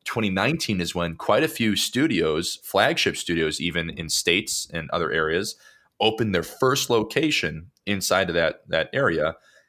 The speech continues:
And then all of a sudden, if you guys remember, <laughs> about si-, yeah, if it was fall of ni-, of twenty nineteen where a lot of these opened, about six to seven months later, that's when <laughs> everything kinda closed down.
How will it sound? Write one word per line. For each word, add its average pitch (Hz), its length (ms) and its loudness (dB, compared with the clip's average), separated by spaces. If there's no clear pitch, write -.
And 90 200 -2
then 139 260 4
all 90 80 4
of 90 80 0
a 87 40 -2
sudden, 95 500 2
if 92 260 2
you 90 140 -2
guys 92 320 6
remember, 90 500 2
<laughs> - 380 -4
about 98 340 2
si-, - 280 0
yeah, 117 200 2
if 139 80 2
it - 20 6
was 123 160 4
fall 131 380 4
of 107 160 4
ni-, 110 220 2
of 95 100 2
twenty 117 200 0
nineteen 98 340 2
where 82 120 2
a 73 40 2
lot 87 180 4
of 87 60 2
these 87 160 2
opened, 82 380 0
about 98 220 2
six - 420 2
to 107 100 -2
seven 110 340 2
months 104 260 0
later, 95 480 2
that's 107 480 2
when 101 580 2
<laughs> - 100 -2
everything 104 320 0
kinda 90 260 -2
closed 95 360 0
down. 90 260 0